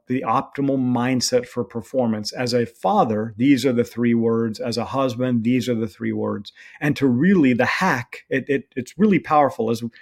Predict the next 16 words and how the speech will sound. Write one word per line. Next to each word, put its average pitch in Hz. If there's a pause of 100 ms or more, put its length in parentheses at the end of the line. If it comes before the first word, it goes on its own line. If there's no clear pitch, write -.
(420)
there's 123
a, 117 (320)
a 135
chief 151
marketing 123
executive 113
in, 117
in 120
the 120
book 113
that 127
we 113
interviewed 113
that 110
talks 123
about 110